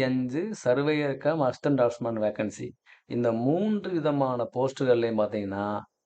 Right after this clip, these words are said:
மொத்தம் ரெண்டு இ-, ரெண்டு கலந்தாய்வுகள்ல எல்லா வேக்கன்சியும் ஃபில் அப் ஆயிடுச்சு.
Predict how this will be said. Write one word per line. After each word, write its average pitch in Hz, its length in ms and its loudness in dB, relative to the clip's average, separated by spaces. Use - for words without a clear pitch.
மொத்தம் 117 580 6
ரெண்டு 165 320 4
இ-, 123 200 -8
ரெண்டு 175 400 4
கலந்தாய்வுகள்ல 123 760 2
எல்லா 143 400 4
வேக்கன்சியும் 131 540 -2
ஃபில் 117 180 0
அப் - 120 -2
ஆயிடுச்சு. 101 340 -2